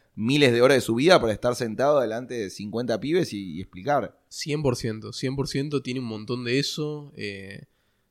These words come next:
Speaker 2: la, la verdad que es súper gratificante. También nuestro caso no, nos gusta, va, yo siento que el itba nos dio un montón, realmente nos dio un montón y, eh, de, de,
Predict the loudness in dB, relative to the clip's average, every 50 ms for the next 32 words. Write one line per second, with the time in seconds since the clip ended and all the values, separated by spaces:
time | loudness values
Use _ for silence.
0 | _ _ _ _ -12 -12 -8 -4 -2 0 2 2 2 2 0 -2 -2 -2 -2 0
1 | -2 -2 -4 -4 -4 0 0 0 0 0 -2 -2 -4 -4 -4 -6 -12 -12 -10 -6
2 | -4 -4 -4 -4 -4 -6 -8 -8 -8 -8 -8 -8 -10 -10 -12 -14 -14 -14 -12 -10
3 | -8 -8 -10 -10 -10 -6 -6 -4 -4 -4 -6 -8 -12 _ _ _ _ _ _ _
4 | _ -10 -10 -8 -8 -8 -10 -8 -6 -4 -2 -2 -2 -2 -2 -2 0 2 2 2
5 | 2 0 -2 -6 -8 -10 -10 -8 -6 -6 -6 -4 -6 -8 -8 -8 -6 -6 -6 -6
6 | -6 -10 -16 -16 -12 -12 -10 -8 -8 -8 -8 -8 -10 -10 -12 -14 -12 -12 -12 -10
7 | -6 -4 -4 -2 -2 -2 -4 -6 -8 -12 -14 -16 -18 -20 _ _ _ _ _ _
8 | _ _ -18 -18 -16 -16 -18 -20 -20 -20 -20 -20 -20 -20 -20 -20 -20 -20 -20